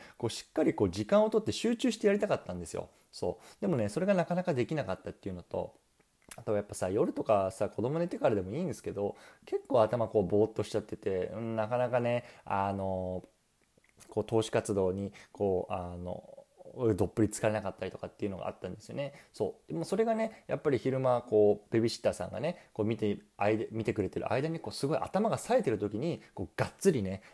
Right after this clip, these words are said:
あの、投資活動ができたっていうのはね、すごくね、あの、良かったことかなと、うん、僕は思ってます。はい。そう。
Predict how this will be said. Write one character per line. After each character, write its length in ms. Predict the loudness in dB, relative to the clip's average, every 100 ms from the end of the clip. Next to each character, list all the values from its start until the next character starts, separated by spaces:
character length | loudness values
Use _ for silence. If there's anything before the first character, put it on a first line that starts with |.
| -6
あ 160 | -4
の、 60 | -4
投 180 | -2 -4
資 100 | -2
活 220 | -6 -4
動 100 | -4
が 100 | -6 2
で 140 | 2
き 60 | 2
た 140 | -2
っ 80 | -2
て 80 | -6
い 20 |
う 40 |
の 60 | -6
は 60 |
ね、 180 | -8 -8 -12
す 140 | -2 0
ご 80 | 0
く 100 | -2
ね、 200 | -2 -6 -6
あ 200 | -4 -2
の、 80 | -4
良 80 |
か 120 | -4 -4
っ 60 |
た 100 | -6
こ 100 | -12
と 80 | -8
か 80 | -2
な 160 | -2
と、 180 | -2 -6 -8
う 60 | -10
ん、 80 | -10 -6
僕 180 | 0 2
は 80 | 2
思 160 | 0
っ 80 | -2
て 80 | -4
ま 80 | -4
す。 220 | -6 -10 -8
は 140 | -6 -6
い。 60 | -8 _ _ _ _ _ _ _ -20 -10
そ 140 |
う。 40 | -8